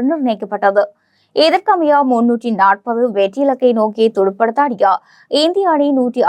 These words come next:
ஐம்பத்தி ஐந்து ஓட்டங்களை மாத்திரமே பெற்று தோல்வியை தழுவியது.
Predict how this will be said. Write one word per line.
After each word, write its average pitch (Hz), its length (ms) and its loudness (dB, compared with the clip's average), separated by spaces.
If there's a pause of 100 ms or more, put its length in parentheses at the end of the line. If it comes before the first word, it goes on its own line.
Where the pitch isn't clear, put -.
ஐம்பத்தி 294 320 -4 (100)
ஐந்து 247 400 0
ஓட்டங்களை 262 340 -6
மாத்திரமே 226 480 -4
பெற்று 208 460 2
தோல்வியை 277 560 0
தழுவியது. 208 500 -2